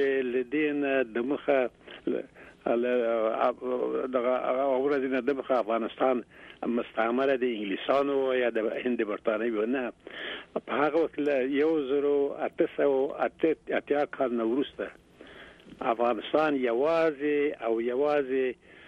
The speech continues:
په خارجي مسایلو کې، خارجي روابطو کې، آه، هغه د، د،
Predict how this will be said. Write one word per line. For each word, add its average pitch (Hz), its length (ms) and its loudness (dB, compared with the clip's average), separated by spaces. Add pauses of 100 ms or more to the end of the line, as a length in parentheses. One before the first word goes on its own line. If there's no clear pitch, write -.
(180)
په - 80 -8
خارجي 151 920 0
مسایلو 120 720 0
کې، 113 60 -2 (100)
خارجي 113 440 0
روابطو 123 520 0
کې، - 260 -2 (480)
آه، 110 420 2
هغه 110 300 2 (560)
د، - 20 0 (540)
د، 113 60 2